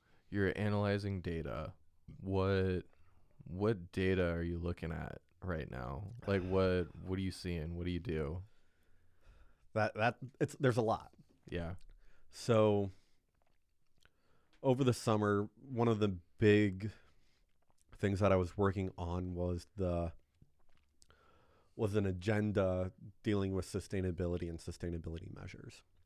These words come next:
Speaker 2: And so I had to do a lot of research around about thirty different measures to track various aspects of sustainability for the area. And so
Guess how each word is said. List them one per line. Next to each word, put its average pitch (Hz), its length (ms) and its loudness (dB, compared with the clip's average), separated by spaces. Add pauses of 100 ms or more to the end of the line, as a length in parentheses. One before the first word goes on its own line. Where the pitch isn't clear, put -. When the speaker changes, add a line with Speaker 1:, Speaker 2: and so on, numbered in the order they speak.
(680)
Speaker 2:
And 95 260 4
so 95 540 6 (640)
I 101 80 4
had 107 240 4
to 113 40 2
do 104 140 6
a - 20 6
lot 95 200 4
of 95 80 2
research 95 420 -2
around 87 600 0 (600)
about 101 420 2 (340)
thirty 104 360 6
different 92 400 -2
measures 85 800 0
to - 80 -10
track 82 440 -4 (420)
various 98 400 4
aspects 85 440 -6
of 90 100 -12
sustainability 85 760 -8 (100)
for 87 380 -2 (420)
the 90 240 -2
area. - 360 -8 (1500)
And 95 600 0
so 92 760 2